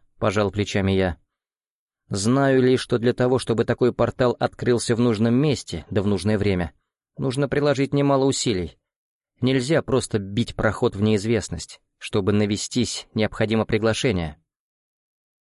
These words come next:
Александр Олегович осмотрел своих подчиненных и кивнул нам всем.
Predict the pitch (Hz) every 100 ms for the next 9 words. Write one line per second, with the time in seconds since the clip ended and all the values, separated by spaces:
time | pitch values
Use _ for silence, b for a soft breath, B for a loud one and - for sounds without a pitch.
0 | _ - 95 - 110 107 104 101 101 104
1 | 107 - 104 - 101 104 107 - 104 98
2 | 107 - 104 104 117 117 - 120 - 104
3 | 98 104 104 92 92 - 92 76